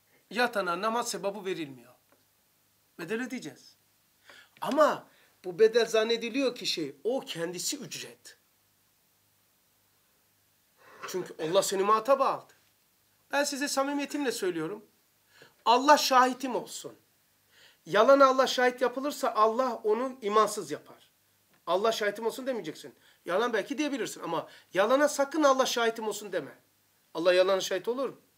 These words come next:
Olmaz. Ben size söylüyorum. Allah şahitim olsun ki ben namazımdan lezzet alıyorum.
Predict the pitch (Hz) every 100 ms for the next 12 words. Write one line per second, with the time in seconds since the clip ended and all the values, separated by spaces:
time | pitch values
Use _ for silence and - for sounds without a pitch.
0 | _ 175 147 - _ _ _ _ 226 269
1 | 269 262 - 233 175 135 - _ _ -
2 | 226 269 262 240 233 233 226 196 185 185
3 | - 170 240 233 220 208 214 220 214 202
4 | 196 202 175 151 123